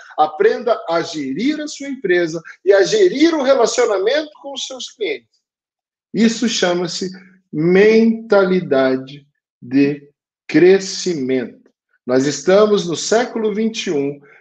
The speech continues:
terminando o ano de dois mil e vinte e um. Infelizmente, Marta, a maioria do mercado está lá na da década de oitenta ainda, querendo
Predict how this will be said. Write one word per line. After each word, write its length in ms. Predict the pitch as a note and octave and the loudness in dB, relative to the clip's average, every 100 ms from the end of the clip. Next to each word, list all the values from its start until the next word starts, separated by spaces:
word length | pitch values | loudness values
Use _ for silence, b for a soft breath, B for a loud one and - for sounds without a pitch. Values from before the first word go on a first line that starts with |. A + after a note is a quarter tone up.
| _ | _
terminando 1000 | - D4+ D#4+ D4+ C4+ A3 G#3+ C#4+ D4 C#4 A3 | 2 4 4 2 0 0 0 0 -2 -2 0
o 40 | |
ano 260 | A#3+ A#3+ A3 | 0 0 -6
de 160 | G#3 G3 | -8 2
dois 420 | A3 G3 D#3 E3 G#3 | 2 2 -2 -10 -10
mil 340 | C4+ D#4+ D#4+ | 0 0 0
e 100 | C4+ | -4
vinte 800 | A3 D3+ G3+ D4+ D4+ D#4 - D#4 | -12 -12 -8 -6 -6 -4 -4 -2
e 60 | C4+ | 0
um. 360 | A3 G#3 - - _ _ _ _ _ _ _ _ _ E3 | 2 2 -2 -12 _ _ _ _ _ _ _ _ _ -4
Infelizmente, 1200 | A3+ D#4 C#4+ D4 A3+ G#3 C3+ C3 D#3+ D#3 D#3 - | 0 0 -2 -2 0 0 -2 -2 0 0 -4 -12
Marta, 320 | G#2 - - _ _ _ | -12 -14 -20 _ _ _
a 140 | - B2+ | -4 0
maioria 580 | D3 F#3 F3 D3+ F3 F#3 | 2 4 4 4 4 2
do 120 | E3+ | 0
mercado 600 | E3+ D3+ - A2+ G2 - _ _ _ _ | -6 -10 -12 -12 -12 -18 _ _ _ _
está 260 | A2 - C3 | -12 -2 0
lá 180 | B2+ C3+ | 2 0
na 160 | D3 | 0
da 160 | C#3 C3+ | 0 -2
década 560 | C3 B2+ C#3 C#3+ C3 | -2 -2 0 -2 -4
de 160 | A#2 C#3 | -2 2
oitenta 580 | G3 F#3+ C#3 C#3+ C#3 C3 | 2 0 0 0 0 -4
ainda, 300 | A2+ A2 G#2+ _ _ _ | -4 -6 -10 _ _ _
querendo 520 | - D3 A#2+ A2+ G#2+ | 0 2 2 -2 -6